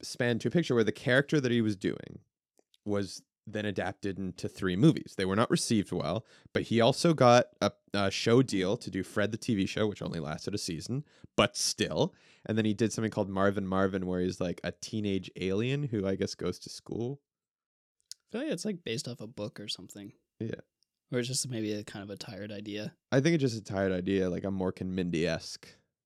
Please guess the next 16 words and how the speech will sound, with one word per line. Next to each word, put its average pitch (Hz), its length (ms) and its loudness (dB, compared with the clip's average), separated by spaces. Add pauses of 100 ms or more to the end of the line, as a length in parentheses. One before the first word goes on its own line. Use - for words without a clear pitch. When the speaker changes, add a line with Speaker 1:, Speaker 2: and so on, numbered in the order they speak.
(300)
Speaker 2:
Yeah. 131 160 4
Speaker 1:
thing. 95 360 2 (120)
But 98 280 2
if 101 140 -2
you 104 60 2
don't 104 100 4
have 95 100 2
the 92 60 0
charm 95 380 -2
of 90 140 -4
Robin 90 340 0
Williams, 90 400 -2
it - 60 -10
doesn't 90 200 -2
really 85 160 -2
work. 82 640 -2